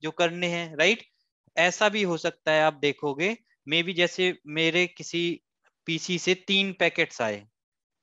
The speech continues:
किसी फ्लो के लिए, maybe मेरा पहला पैकेट यहाँ हो सकता है, दूसरा पैकेट यहाँ हो सकता है, तीसरा पैकेट यहाँ हो सकता है, राइट? ये तीनों इंजन में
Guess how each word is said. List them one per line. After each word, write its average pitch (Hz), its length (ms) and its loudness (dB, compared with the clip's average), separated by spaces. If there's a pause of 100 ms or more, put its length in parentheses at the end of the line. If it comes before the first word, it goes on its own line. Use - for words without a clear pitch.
(160)
किसी 170 200 -2
फ्लो 165 280 0
के 147 120 -4
लिए, 135 140 2
maybe 170 280 0
मेरा 175 180 0
पहला 156 400 2
पैकेट 139 380 -4
यहाँ 151 300 0
हो 185 140 -4
सकता 170 360 -2
है, 120 200 -2 (320)
दूसरा 160 300 -2
पैकेट 139 340 0
यहाँ 156 260 0
हो 175 140 0
सकता 170 320 -4
है, 160 60 2
तीसरा 156 380 -6
पैकेट 120 360 -4
यहाँ 117 160 -2
हो 156 120 -4
सकता - 360 -8
है, 127 100 0
राइट? 160 300 2 (380)
ये 151 60 2
तीनों 185 540 2
इंजन 185 300 0
में 185 360 -4